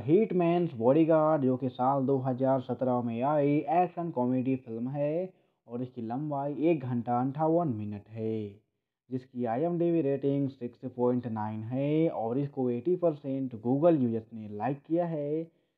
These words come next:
जिसको फ़ोर्टी थ्री परसेंट की Rotten Tomato rating प्राप्त हुई है, जिसकी Metacritic rating फ़ोर्टी सेवन परसेंट है, जिसको हांगकांग में सत्रह अगस्त दो हज़ार सत्रह को release किया गया, जिसके director Patrick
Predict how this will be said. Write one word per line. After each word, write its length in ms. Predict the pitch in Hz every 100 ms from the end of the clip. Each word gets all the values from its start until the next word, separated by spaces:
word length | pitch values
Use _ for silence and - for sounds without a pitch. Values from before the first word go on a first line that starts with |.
| _
जिसको 340 | 180 180 180 180
फ़ोर्टी 280 | 175 147 147
थ्री 240 | 131 139
परसेंट 440 | 131 123 - 123 123
की 240 | 123 127
Rotten 280 | 110 107 135
Tomato 400 | 143 147 143 135
rating 340 | 120 117 143 147
प्राप्त 400 | 113 104 - 123
हुई 320 | 127 107 101
है, 480 | 107 113 113 107 104 _ -
जिसकी 320 | 135 131 147 131
Metacritic 600 | 123 139 143 156 156 151
rating 420 | 165 156 139 143
फ़ोर्टी 300 | - 123 135
सेवन 300 | 131 127 131
परसेंट 520 | 120 104 110 139 143 131
है, 320 | 135 139 131
जिसको 320 | 120 110 120
हांगकांग 580 | 107 117 151 160 156 156 135
में 240 | 123 120
सत्रह 420 | 135 135 151 151
अगस्त 360 | 127 123 123 123
दो 180 | 165 160
हज़ार 320 | 131 123 123
सत्रह 360 | 120 113 117 113
को 200 | 113 113
release 320 | 113 139 143
किया 220 | 143 156
गया, 520 | 151 127 120 123 131 143 _ _ _ _ 135
जिसके 220 | 135 120
director 560 | 131 160 160 127 123 123 147
Patrick 440 | 160 160 135